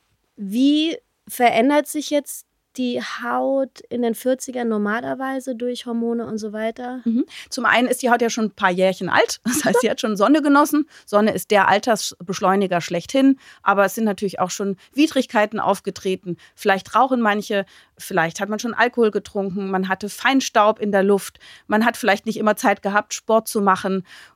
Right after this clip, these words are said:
Speaker 2: Ähm, es sind schon Krankheiten aufgetreten. All das hat einen Einfluss auch auf die Hautalterung. Ne, der Stoffwechsel, auch individuell variabel, kann einen Einfluss haben. Und dann kommt das Thema Hormone auf den Tisch und das entwickelt sich ab den vierzigern, manchmal Mitte vierzig, manchmal auch erst Ende vierzig.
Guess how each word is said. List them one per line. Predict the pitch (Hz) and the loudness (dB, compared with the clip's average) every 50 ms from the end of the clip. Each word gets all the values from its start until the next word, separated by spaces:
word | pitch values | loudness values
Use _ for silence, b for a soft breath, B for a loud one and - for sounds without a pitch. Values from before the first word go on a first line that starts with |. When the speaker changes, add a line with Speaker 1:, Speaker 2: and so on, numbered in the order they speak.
| B _ | B _
Speaker 2:
Ähm, | 196 196 196 196 190 185 | 0 0 2 2 0 -2
es | - 196 - | -4 -6 -4
sind | 226 208 - | -4 -4 -2
schon | - 233 226 | -4 -4 -4
Krankheiten | - - 269 269 - 262 226 226 - 233 - | 0 0 0 2 2 2 0 0 0 -2 0
aufgetreten. | - 202 202 - - 226 - - 226 208 - | 2 2 2 0 -4 -10 -8 -6 -6 -6 -4
All | - 180 185 | -2 -2 0
das | 208 214 - - b b b b b | 0 -2 -4 -8 b b b b b
hat | - 226 254 - | -2 -2 0 0
einen | - 226 233 - | 0 0 0 0
Einfluss | - 190 220 214 - 233 - | -2 -2 -2 -2 -4 -6 -4
auch | - - 190 - | -4 -6 -4 -4
auf | 202 185 - | -6 -6 -4
die | - 202 185 | -4 -4 2
Hautalterung. | 180 180 175 180 180 - - _ _ - 190 240 254 - 269 233 247 240 247 240 - b b b | 4 6 6 6 4 0 -6 _ _ 2 2 2 2 0 0 2 4 4 4 2 0 b b b
Ne, | - 220 | -6 -2
der | 202 202 | 0 0
Stoffwechsel, | 185 - - 220 226 - 214 208 208 - 233 208 208 | -2 2 0 0 2 2 0 -2 0 0 0 2 2
auch | - - - | 0 0 -2
individuell | - 233 233 240 220 214 208 202 151 185 190 185 | -2 0 0 0 0 0 2 4 4 4 4 4
variabel, | 190 185 180 190 190 185 185 202 208 202 | 2 2 2 4 4 4 4 4 2 -2
kann | - - - 208 208 | -4 -4 -2 -2 0
einen | 190 185 - | 0 0 -2
Einfluss | - 196 - 214 190 - 190 | -4 -4 -4 -6 -8 -6 -2
haben. | 185 180 180 185 190 180 B B B B B B B B B B B | -2 -2 -2 -2 -6 -10 B B B B B B B B B B B
Und | - 220 - | -2 2 4
dann | 220 208 233 254 240 | 4 6 6 4 2
kommt | - 254 247 233 233 | 2 0 0 0 0
das | 202 - | -2 -2
Thema | - 240 220 214 196 | -2 0 2 2 4
Hormone | 202 185 190 202 269 311 302 - - | 2 2 4 4 6 6 6 6 4
auf | 247 - | 2 2
den | - 247 240 | 0 -2 0
Tisch | - 247 247 233 - | 2 2 2 4 2
und | - 208 196 | 2 0 0
das | 196 190 185 - - | 0 0 -2 -4 -6
entwickelt | - 202 190 190 226 233 - 226 214 | -4 -4 -2 -2 -2 0 0 -2 -2
sich | - 220 190 - - | -2 -6 -6 -2 -2
ab | 202 208 - | -2 -2 0
den | - 202 190 | -2 -2 -2
vierzigern, | - - 294 311 - - 254 233 226 208 208 | -2 -2 -4 -2 -2 -4 0 0 2 2 2
manchmal | 196 185 180 175 196 190 | 0 -2 -2 -4 -6 -4
Mitte | 226 285 294 - | -4 -4 -4 -4
vierzig, | 262 - - 254 254 - 247 220 - | -4 -2 0 0 0 -2 -6 -6 -4
manchmal | 220 214 220 208 220 202 - | -4 -4 -4 -4 -6 -8 -8
auch | - 190 | -8 -10
erst | 170 175 - - | -12 -12 -12 -8
Ende | - 233 247 262 | -4 -2 0 -2
vierzig. | 233 - 254 233 226 - 233 220 - | 0 0 -2 -2 -2 -2 -6 -6 -6